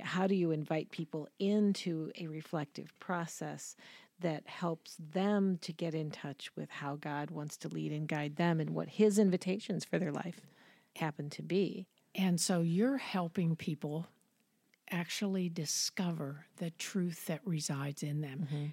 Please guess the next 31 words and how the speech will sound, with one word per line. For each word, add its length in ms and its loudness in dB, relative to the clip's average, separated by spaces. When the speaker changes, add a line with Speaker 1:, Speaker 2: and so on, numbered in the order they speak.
Speaker 2:
You're 140 2
no 260 6
longer 440 4
pouring 460 -2
into 320 -2
them. 280 -4
And 140 4
we 140 6
had 180 4
a 60 0
conversation 880 0
earlier 500 2
about 360 -4
facilitation, 1000 -2
but 160 -4
the 120 0
process 800 -2
in 240 4
Listen 300 0
to 60 0
My 180 0
Life 320 -2
is 140 -4
a 60 -4
facilitation 960 -2
process, 640 -4
is 400 -2
that 320 -2
we 220 0
recognize 1040 0
that 160 -2